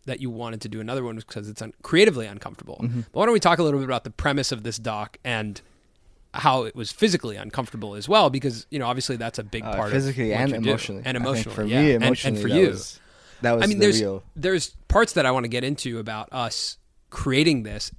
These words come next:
Speaker 1: and you're the, the subject of the story, and we all have to look at it in a way of how the audience is gonna receive it, but we're also making your story, and it's so personal to you. It's al-, it was almost hard to connect those two things.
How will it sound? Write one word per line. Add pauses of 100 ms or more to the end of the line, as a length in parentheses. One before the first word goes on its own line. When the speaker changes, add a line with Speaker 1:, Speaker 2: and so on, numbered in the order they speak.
Speaker 1:
and
you're
the, (180)
the
subject
of
the
story,
and
we
all
have
to
look
at
it
in
a
way
of (580)
how
the
audience
is
gonna
receive
it,
but
we're
also
making
your
story, (800)
and
it's
so
personal
to
you.
It's
al-,
it
was
almost
hard
to
connect
those
two
things.